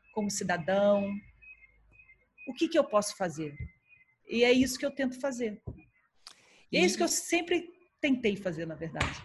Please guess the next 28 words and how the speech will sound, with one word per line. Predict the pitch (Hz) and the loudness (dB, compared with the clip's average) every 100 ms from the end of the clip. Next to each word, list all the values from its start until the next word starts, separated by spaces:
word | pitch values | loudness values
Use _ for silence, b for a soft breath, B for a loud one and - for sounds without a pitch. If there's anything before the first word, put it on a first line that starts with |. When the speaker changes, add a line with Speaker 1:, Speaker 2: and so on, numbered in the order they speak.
| - _ b | -20 _ b
Speaker 2:
E | 220 | 0
vai, | 175 190 208 | 6 6 6
e | 196 | 4
vai | 214 | 4
continuar, | 208 226 - 262 262 196 190 | 4 2 2 4 6 6 6
né? | 208 214 | 4 4
Assim, | 190 220 | 4 4
inclusive, | 208 208 208 233 | 2 2 2 2
minha, | 233 233 | 4 2
minha | 220 220 | 6 6
última | 220 240 233 | 6 4 2
pergunta | 214 196 226 226 | 2 2 2 2
é | |
muito | 208 233 226 | 4 4 2
nesse | 220 - | 2 2
sentido. | - 214 - 170 147 | -2 -2 0 0 0
Assim, | 143 180 | 0 2
eu | 180 | 0
vi, | 170 160 240 214 | 0 0 2 2
bu-, | 175 160 175 - | 0 -2 -4 0
claro, | 185 185 160 | 4 4 4
estudei | - - 160 202 233 175 | 0 -2 4 6 6 6
aqui, | 147 - 208 | 2 2 2
né, | 185 185 | 4 4
pra | 165 | 4
nossa | 170 160 | 2 0
entrevista, | 165 160 151 208 208 262 | -2 -2 0 4 4 4
e | 185 | 6